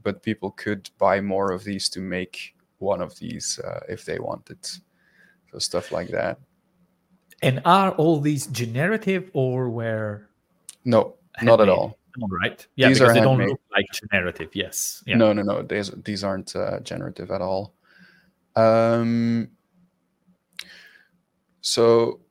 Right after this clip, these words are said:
Speaker 1: these were created so I could make more art without diluting my other collections. So how does that work? Uh,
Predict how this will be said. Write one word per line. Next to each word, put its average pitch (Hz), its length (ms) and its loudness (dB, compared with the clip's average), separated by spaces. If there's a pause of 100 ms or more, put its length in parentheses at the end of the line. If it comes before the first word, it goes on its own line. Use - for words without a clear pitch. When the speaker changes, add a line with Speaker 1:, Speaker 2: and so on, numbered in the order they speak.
(680)
Speaker 1:
these 139 300 0
were 156 100 2
created 127 720 -2 (240)
so 127 320 4
I 123 120 6
could 113 200 -4
make 107 560 -4
more 113 320 0
art 143 340 2
without 107 360 0
diluting 101 500 -4
my 98 140 -4
other 98 180 -10
collections. - 760 -10 (360)
So 110 200 -2
how 120 200 6
does 120 200 2
that 113 260 2 (180)
work? 104 400 0 (720)
Uh, 104 260 -2